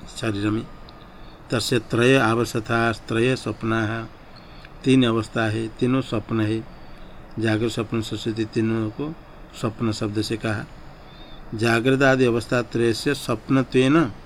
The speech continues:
मिथ्यत्व उक्ति उपपत्तिश्च, स्वप्न कह करके तीनों अवस्था को मिथ्या कही गई, मिथ्या ही है, यही उपपत्ति। जागृत स्वप्न सुषुप्ति तीनों मिथ्या हो जाए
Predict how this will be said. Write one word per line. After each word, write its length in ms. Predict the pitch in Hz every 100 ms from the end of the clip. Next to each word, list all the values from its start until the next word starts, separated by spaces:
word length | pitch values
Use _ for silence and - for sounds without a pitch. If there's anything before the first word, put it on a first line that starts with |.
| - - - -
मिथ्यत्व 580 | 113 - - 160 - 123
उक्ति 220 | 101 117
उपपत्तिश्च, 920 | 110 107 110 - 113 - - 113 113 - - - - - -
स्वप्न 420 | - 139 - 139 135
कह 220 | 127 120
करके 420 | 123 127 175 185 - - - -
तीनों 240 | 127 139
अवस्था 360 | 139 135 - 139
को 340 | 143 147 110
मिथ्या 500 | 110 127 - - 117 107 - - - - -
कही 200 | 113 104
गई, 460 | 101 107 110 107 92 - - - - - - - 113
मिथ्या 380 | 113 - 110
ही 240 | 104 139 123
है, 120 | 92 - - -
यही 160 | 113 131
उपपत्ति। 520 | 123 135 147 131 95 - - - - - - - 113
जागृत 380 | 110 107 127 120
स्वप्न 340 | 123 - 123
सुषुप्ति 440 | - 110 127 120
तीनों 280 | 113 127 123
मिथ्या 360 | 123 113 131 120
हो 120 | 123
जाए 300 | 127 156